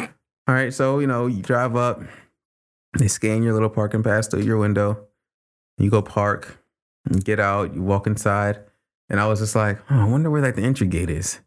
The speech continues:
And then I'm, like, walking up, I'm like, "Oh, that's an animal enclosure." And I'm like, "Wait, oh, I'm in the zoo." Like, that was my first thought is, "Oh,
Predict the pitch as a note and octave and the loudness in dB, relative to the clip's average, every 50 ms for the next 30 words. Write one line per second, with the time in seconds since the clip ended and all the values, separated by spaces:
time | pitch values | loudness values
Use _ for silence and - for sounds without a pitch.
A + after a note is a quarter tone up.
0 | _ _ _ _ _ _ _ - F#2+ F#2 G2+ G#2 G2 G2+ G#2+ G#2 G#2 G2+ G2+ A2+ | _ _ _ _ _ _ _ 2 2 4 4 4 4 2 2 2 2 0 2 0
1 | A2 G#2+ A2 G#2+ G#2+ G#2+ E2+ D#2+ B2 C#3 E3 D#3+ - D#3 - A2+ C#3 C#3 A2 F#2 | 0 2 2 2 2 2 2 2 2 2 2 2 0 -2 0 0 2 2 2 2
2 | F2 F2 F2 F#2 F2 F2 E2 E2+ E2 F2+ F#2+ A2+ B2+ A#2 G2+ G2 G2+ A#2+ A#2 F#2 | 0 0 0 0 0 2 0 0 0 0 0 2 2 2 2 0 2 2 2 0
3 | D#2 - _ - G#2 G2 D#2 - - - G#2+ A2+ - - F2 F#2 F#2 G2 G2+ G2+ | 0 -2 _ 0 0 0 0 -2 0 0 0 0 0 0 2 2 2 2 2 2
4 | G#2 A2+ G#2 F2+ D#2+ - - F#2+ F#2 E2+ F2 - - - - - - - _ _ | 2 2 2 2 0 0 0 0 0 0 -2 -4 -10 -20 -20 -20 -20 -20 _ _
5 | _ - - A#2 - - A2+ A#2 C3 B2+ A#2+ A2+ - B2+ B2 - A2 G2+ G2+ - | _ -12 -12 -12 -2 0 2 2 4 2 0 0 -2 -2 -2 -2 -2 -2 -2 -2
6 | - - A#2 G2+ D#2+ D#2+ | 0 2 2 2 2 -2